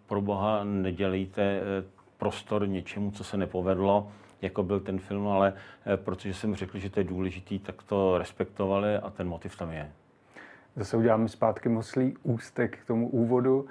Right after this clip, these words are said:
Speaker 2: Co si myslíte vy? Je tedy Milan Kundera Čech nebo Francouz?
Speaker 1: Já myslím, že Čech, podobně jako Miloš Forman byl Čech jako poleno,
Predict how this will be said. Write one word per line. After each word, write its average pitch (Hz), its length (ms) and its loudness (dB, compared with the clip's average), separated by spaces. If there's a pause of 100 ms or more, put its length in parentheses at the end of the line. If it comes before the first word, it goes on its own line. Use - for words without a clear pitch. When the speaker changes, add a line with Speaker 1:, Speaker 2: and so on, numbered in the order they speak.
(320)
Speaker 2:
Co 135 120 -4
si 196 120 2
myslíte 117 420 0
vy? 101 240 -2
Je 107 140 0
tedy 120 380 -2
Milan 117 440 2
Kundera 113 500 0
Čech - 480 -8
nebo 113 180 -4
Francouz? - 640 -14 (120)
Speaker 1:
Já 101 200 0
myslím, 101 320 -4
že 101 160 0
Čech, - 280 -6
podobně 95 340 0
jako 95 160 0
Miloš 95 300 2
Forman 98 380 -2
byl 95 120 2
Čech - 260 -8
jako 98 200 -2
poleno, 95 560 2